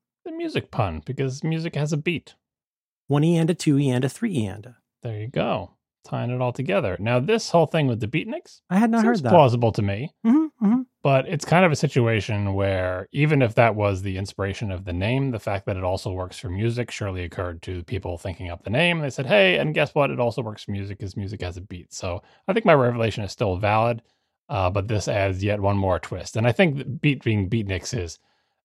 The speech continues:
Speaker 1: significant. That's an example of something that you would need some information that you might not have to get, right? Because
Speaker 2: Yes.
Speaker 1: I already knew the music had a beat, but I didn't know that the, when they were naming the band, they were into the beatnik.
Speaker 2: And did you realize at the time that it was misspelled?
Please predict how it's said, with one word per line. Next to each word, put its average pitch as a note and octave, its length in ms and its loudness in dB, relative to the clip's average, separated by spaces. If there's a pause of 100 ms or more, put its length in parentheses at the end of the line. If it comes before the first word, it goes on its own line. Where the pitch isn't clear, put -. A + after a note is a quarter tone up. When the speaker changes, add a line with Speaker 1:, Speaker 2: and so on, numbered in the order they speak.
(200)
Speaker 1:
significant. D3 680 4
That's D#3 180 2
an D#3 200 8
example B2 440 4
of A2 140 2
something B2+ 300 2
that A#2 80 4
you G#2+ 140 2
would G2 100 2
need G2+ 380 -2 (140)
some G2 300 2
information F2 680 -4 (160)
that - 80 -6
you F#2+ 140 -6
might F2+ 180 -6
not E2+ 160 -6
have E2+ 280 -10 (200)
to A#2 100 -10
get, E2+ 320 -12
right? F#2 200 -4
Because G2 380 -4
Speaker 2:
Yes. C#3+ 260 4
Speaker 1:
I B2 40 6
already C#3+ 180 6
knew C3 180 4
the G#2 100 -2
music A2 260 0
had G2 160 2
a E2 60 -4
beat, F2 340 -8 (240)
but G#2+ 100 4
I G#2+ 40 6
didn't A2+ 300 4
know G2+ 380 2
that G2 280 -6
the, F#2 240 -2
when G#2 260 2
they F#2+ 100 2
were F#2 80 0
naming F#2 320 -4
the F2 80 -8
band, F2+ 320 -6
they F2 100 -6
were F#2 80 -10
into - 200 -12
the F#2 60 -16
beatnik. F#2+ 240 -14
Speaker 2:
And E3+ 80 4
did A3 160 2
you B3 60 4
realize A#3+ 300 2
at F#3 240 0
the D#3+ 80 2
time E3 340 2
that B2+ 100 4
it B2+ 80 -6
was B2+ 220 -2
misspelled? - 720 -6